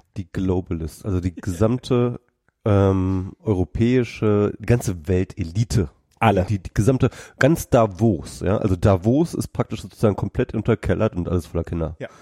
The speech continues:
Speaker 1: Alles voller Kinder und
Speaker 2: Also
Speaker 1: da
Speaker 2: zumindest, äh, und dann immer, und, und wenn, also,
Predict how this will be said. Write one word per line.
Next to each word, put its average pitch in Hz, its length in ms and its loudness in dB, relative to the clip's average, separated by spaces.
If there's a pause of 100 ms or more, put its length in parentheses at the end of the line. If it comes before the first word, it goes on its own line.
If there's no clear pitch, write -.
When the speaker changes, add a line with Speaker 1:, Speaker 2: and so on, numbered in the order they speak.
(340)
Speaker 1:
Alles 110 200 2
voller 101 160 2
Kinder 113 280 0
und 95 180 0
Speaker 2:
Also 113 140 4
Speaker 1:
da 98 40 4
Speaker 2:
zumindest, 131 600 0
äh, 95 140 -8 (680)
und 123 300 -8
dann 120 200 0
immer, 147 220 0 (100)
und, 135 180 -8
und 127 180 -6 (100)
wenn, 123 300 0
also, 110 200 -2